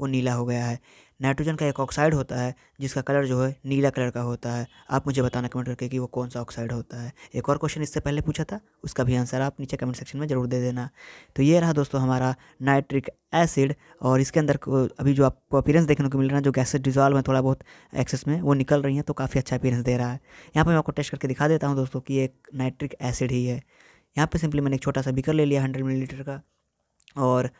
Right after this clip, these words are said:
अपना जो नाइट्रिक एसिड है इसे मैं इसके अंदर थोड़ा सा डाल देता हूँ। ये देखने में काफ़ी अच्छा लग रहा है कि इसके अंदर से जो bubbles, जो excess of nitrogen dioxide है, वो एस्केप कर रही है।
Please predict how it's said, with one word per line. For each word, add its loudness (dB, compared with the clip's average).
अपना -2
जो 0
नाइट्रिक -2
एसिड 0
है 2
इसे 0
मैं 2
इसके -4
अंदर -2
थोड़ा 2
सा -4
डाल 2
देता -2
हूँ। -8
ये 2
देखने 4
में 4
काफ़ी 2
अच्छा 0
लग 0
रहा 0
है 2
कि -2
इसके -4
अंदर -2
से -6
जो 4
bubbles, 4
जो -2
excess -2
of -2
nitrogen -2
dioxide 0
है, -2
वो 2
एस्केप -2
कर -4
रही -4
है। -8